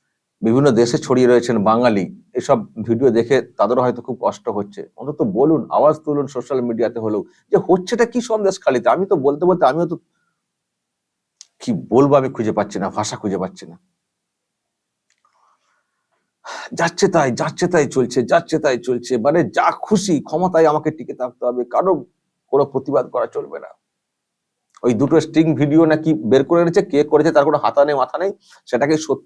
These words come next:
বলে সকলকে মানতে হবে, নাহলে পিষে দেবো, মেরে ফেলবো, ধরে নেবো, পুঁতে দেবো, জেলে ভরে দেবো, এই হচ্ছে অবস্থা। এই পুঁতে দেওয়া, পিষে দেওয়া,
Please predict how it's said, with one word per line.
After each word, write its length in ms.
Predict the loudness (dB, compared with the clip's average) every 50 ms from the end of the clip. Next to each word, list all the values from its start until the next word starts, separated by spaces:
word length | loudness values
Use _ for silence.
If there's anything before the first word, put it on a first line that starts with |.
| -2 0
বলে 120 | 0 0 0 -2
সকলকে 300 | -2 -2 -2 -2 -2 -2 -4
মানতে 340 | -2 -2 -2 -2 -2 -2 -2 -2
হবে, 140 | -2 -2 -2
নাহলে 240 | -4 -4 -4 -4 -6 -6 -10
পিষে 220 | -12 -10 -8 -8 -6 -6
দেবো, 160 | -4 -4 -4 -4
মেরে 240 | -4 -2 -2 -2
ফেলবো, 360 | -2 -4 -6 -8 -8 -10 -14 -20 -20 _ _ _ _ _ _ _ _ -6
ধরে 240 | -2 0 2 4 4 2
নেবো, 160 | 2 0 0 0 0
পুঁতে 220 | -2 -2 0 2 2
দেবো, 280 | 2 2 0 0 -2 -6 -8 -12 -12 -10 -2 0
জেলে 180 | 2 4 4 2 2
ভরে 180 | 2 2 2 2 0
দেবো, 160 | 0 -2 -2 -2 0 2
এই 80 | 2 2 2
হচ্ছে 260 | 0 -2 -2 -2 0 0 -2 -4 _ _ _ _ _ _ _ _ _
অবস্থা। 440 | 0 2 2 2 0 0 -4 -6 -6 -6 -8 _ _ _ _ _ _ _ _ _ _ _ _ _ _ _ _ _ _ _ _ _ _ _ _ _ _ _ _ _ _ _ _ _ _ _ _ _ _ _ _ _ -20 -12 _ -8
এই 60 | -8 -6 -6
পুঁতে 200 | -6 -2 0 2 4
দেওয়া, 160 | 4 4 4 2 2 -2
পিষে 200 | -4 -2 0 2 2
দেওয়া, 180 | 4 4 4